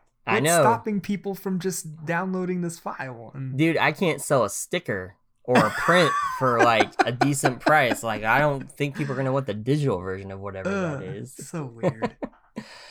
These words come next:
Speaker 1: But, uh, but yeah, anyway, I do illustration design, and, uh, I have a kid. I've got a daughter. She's, uh, four and a half years old.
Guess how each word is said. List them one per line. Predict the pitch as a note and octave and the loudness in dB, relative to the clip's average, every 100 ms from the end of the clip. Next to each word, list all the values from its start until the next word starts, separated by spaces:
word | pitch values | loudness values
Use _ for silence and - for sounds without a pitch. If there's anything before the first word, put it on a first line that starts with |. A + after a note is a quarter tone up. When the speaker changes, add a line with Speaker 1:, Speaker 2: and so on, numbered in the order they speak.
| - - - _ | -20 -20 -20 _
Speaker 1:
But, | C3+ C3 | 2 4
uh, | A2+ G#2 - | 4 2 2
but | G3+ | 6
yeah, | G3+ B2+ | 6 4
anyway, | C#3+ C#3 A#2+ A2+ - _ - C3 - | 2 4 2 0 -6 _ -10 -8 -2
I | B2+ C3 | 0 2
do | C#3+ C#3+ C3+ C3+ - | 2 0 -2 -6 -6
illustration | D3 C#3+ D3+ C#3+ C#3 | -2 0 -2 -2 -2
design, | B2+ B2 A#2+ A#2+ B2 B2 _ - | -2 -2 -2 -2 -4 -10 _ -12
and, | A2 G#2+ G#2 | -8 -6 -4
uh, | G#2+ F#2+ | -4 -2
I | G#2 | 0
have | G#2+ G#2 - | 0 0 -4
a | - F#2 F#2+ | -10 -10 -10
kid. | - E3 D#3+ D#3+ - _ | -4 -2 -2 -6 -18 _
I've | G2 | -16
got | G#2 F#2+ | -14 -10
a | |
daughter. | G#2 A2+ A#2 A#2 C3+ | -2 -2 0 -4 -8
She's, | - G2 F#2 F#2 - - | -16 -14 -14 -14 -16 -14
uh, | F#2+ F#2 F#2+ A2 _ _ _ - | -14 -14 -16 -20 _ _ _ -10
four | G#2+ G#2 | -8 -6
and | G#2 | -8
a | |
half | A#2+ A2 - | -6 -8 -8
years | G#2+ A2 | -10 -6
old. | D#3 D#3+ D#3+ | -4 -2 -4